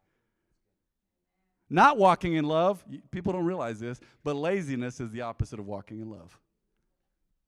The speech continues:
You get that at some places in town. "Hey, I need help." You can't find nobody. They page, page people. You ever been to home?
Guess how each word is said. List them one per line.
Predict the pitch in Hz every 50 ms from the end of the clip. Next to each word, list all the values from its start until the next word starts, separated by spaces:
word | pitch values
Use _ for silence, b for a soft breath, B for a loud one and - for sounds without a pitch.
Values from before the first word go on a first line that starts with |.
| _ _ _ _ _ _ _
You | - 147 170
get | 165 220 214
that | - 196 165
at | 139 113
some | - 165 147
places | 139 170 160 165 151 147 117
in | 117 104
town. | 92 - 117 104 104 107 - _ _ _ _ _ _ _ _ _ _ _ _ _ _ _ _ _ _ _ _ _ _ _
"Hey, | - 202 240 226
I | 208 220
need | 226 220 208
help." | 208 220 220 202 147
You | 135 143
can't | - - 185 151 120
find | - - 170 170 175 175
nobody. | 175 175 165 165 170 170 170 160
They | 151 160
page, | 143 - 165 151 160 170 156 135 - - b b b b b
page | - 170 165 180 175 - -
people. | - 196 185 - 190 190 196 196 _ _ _ _ _ -
You | - 196
ever | 220 220
been | 175 180 226 220
to | 208 185
home? | 202 220 -